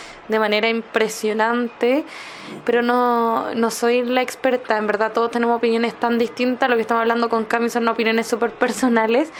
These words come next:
Eh, pero yo creo que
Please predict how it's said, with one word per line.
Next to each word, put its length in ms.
Eh, 720
pero 1200
yo 260
creo 300
que 360